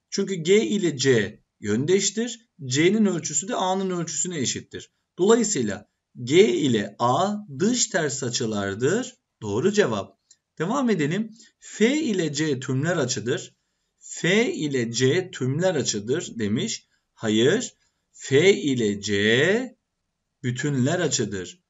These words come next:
Çünkü F ile C'nin toplamı yüz seksen derecedir. O yüzden E şıkkımız da yanlış. Bu sorunun doğru cevabı D şıkkı. İkinci soruyla devam edelim.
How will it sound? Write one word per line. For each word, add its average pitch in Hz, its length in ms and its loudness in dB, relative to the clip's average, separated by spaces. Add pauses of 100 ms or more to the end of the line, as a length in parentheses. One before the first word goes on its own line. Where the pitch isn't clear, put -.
(120)
Çünkü 190 460 0
F 180 280 0
ile 117 360 -2
C'nin 135 800 0 (240)
toplamı 151 1080 0 (200)
yüz 123 220 -4
seksen 156 480 -4
derecedir. 110 840 -2 (400)
O 143 120 0
yüzden 107 440 -2
E 113 180 -2
şıkkımız 180 540 -4
da 190 60 -2
yanlış. 190 520 -4 (280)
Bu 165 80 -4
sorunun 92 560 -8
doğru 107 320 -6
cevabı 180 640 -4 (220)
D 120 300 0
şıkkı. 92 440 -10 (920)
İkinci 190 380 2
soruyla 143 420 -2
devam 117 320 2
edelim. 87 300 -6